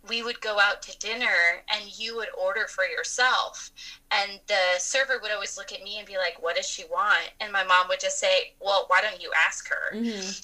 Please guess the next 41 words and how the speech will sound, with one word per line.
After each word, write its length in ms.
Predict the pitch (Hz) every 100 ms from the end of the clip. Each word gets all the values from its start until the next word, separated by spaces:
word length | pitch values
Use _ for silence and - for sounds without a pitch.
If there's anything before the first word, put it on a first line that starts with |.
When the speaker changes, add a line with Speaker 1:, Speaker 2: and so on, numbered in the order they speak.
| - -
Speaker 1:
And 80 | 302 -
I, 0 | - - - 294
I 40 |
think 300 | - 339 -
that 180 | 262 285
is 180 | 311 -
just 320 | 240 247 -
a 80 | - -
clear 540 | - 233 220 226 214 208
representation 800 | - 180 190 180 - - - 170 165 165
of, 100 | -
you 80 | 170
know, 140 | 156 - - - -
how 340 | - 214 240
she 260 | 247 - 196
raised 360 | 180 175 -
me 300 | 170 160 165 - - - -
and 280 | 226 233 247
who 240 | 262 392
the 120 | -
woman 240 | 254 226 226
I 100 | 208 202
am 80 | 190 - _
today 600 | - 220 277 262 214 403 - - 539 190
is. 180 | - - - - - _ _ _
I-, 140 | - 240 - -
it's, 180 | 262 -
it, 60 | - 302 285
I, 80 | 285 302 311 262
it's 120 | -
so 160 | 330 -
simple, 460 | - 311 - 170 180
right? 300 | 175 196 233 - _
Like, 280 | 196 208 - - - _ _ _ _ _ _ 240
what 280 | 214 277 285
does 180 | 277 -
she 160 | 262
want? 280 | 240 202 - -
Why 140 | - 233
don't 180 | 294
you 120 | 233